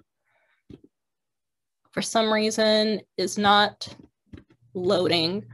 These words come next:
I am so sorry. <laughs> I will get to your question. Um, I will just have to get to it towards the end of the workshop, or you can ask it again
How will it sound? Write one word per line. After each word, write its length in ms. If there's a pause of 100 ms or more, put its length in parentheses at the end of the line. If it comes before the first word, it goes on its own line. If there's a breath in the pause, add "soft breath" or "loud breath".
(540 loud breath)
I 80
am 160
so 240
sorry. 560 (100)
<laughs> 60
I 320
will 240
get 240
to 100
your 200
question. 640 (460 loud breath)
Um, 720 (800)
I 100
will 80
just 200
have 120
to 100
get 240
to 180
it 340 (720)
towards 340
the 240
end 420 (140)
of 340 (100)
the 360 (160)
workshop, 560 (420)
or 160
you 140
can 140
ask 260
it 60
again 420